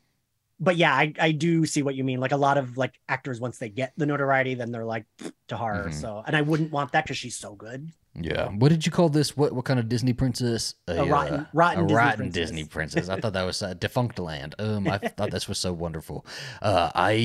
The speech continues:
Speaker 2: have been describing it to all of my friends as, uh, Judy Garland slash, uh,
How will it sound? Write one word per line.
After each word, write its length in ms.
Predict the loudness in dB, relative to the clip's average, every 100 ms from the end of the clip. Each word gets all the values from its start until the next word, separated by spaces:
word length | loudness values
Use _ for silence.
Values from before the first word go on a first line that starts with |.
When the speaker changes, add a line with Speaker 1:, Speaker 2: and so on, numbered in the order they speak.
| 2
Speaker 2:
have 120 | 0
been 120 | 0
describing 420 | -2 0 0 0 -2
it 80 | -2
to 140 | -2
all 140 | 0
of 80 | 0
my 80 | -4
friends 360 | -6 -6 -6 -8
as, 580 | -2 0 0 -2 -4 -4
uh, 340 | -4 -4 -6 -10 -16 -20 -20 -14
Judy 280 | 0 2 2
Garland 800 | 4 4 6 4 2 2 0 0
slash, 840 | -2 0 2 2 0 -4 -6 -8 -10 _
uh, 680 | -14 -12 -12 -12 -14 -16 -18